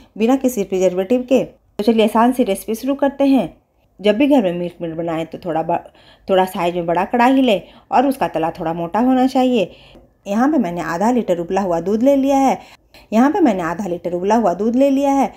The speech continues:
अगर आपके पास कच्चा दूध भी है तो उसे भी इस्तेमाल कर सकते हैं। अब मैंने दूध को कढ़ाई में डाल दिया है और गैस के फ्लेम को on कर दिया है।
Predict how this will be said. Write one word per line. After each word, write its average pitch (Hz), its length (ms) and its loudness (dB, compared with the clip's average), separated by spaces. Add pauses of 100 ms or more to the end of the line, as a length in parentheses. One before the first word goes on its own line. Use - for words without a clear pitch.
(260)
अगर 247 200 0
आपके 254 220 -2
पास 165 260 -6
कच्चा 220 260 -4
दूध 240 260 0
भी 240 120 2
है 240 100 2
तो 233 100 -6
उसे 240 160 -4
भी 262 100 2
इस्तेमाल 269 380 0
कर 269 120 -2
सकते 269 320 -6
हैं। 262 260 2 (460)
अब 269 100 4
मैंने 233 240 2
दूध 180 200 -2
को - 100 -16
कढ़ाई 175 300 -2
में 247 140 0
डाल 254 240 0
दिया 262 160 0
है 254 80 0 (260)
और 226 120 0
गैस 220 220 0
के 247 60 -2
फ्लेम 175 260 -6
को - 200 -6
on 226 200 0
कर 277 100 2
दिया 269 240 2
है। 269 280 2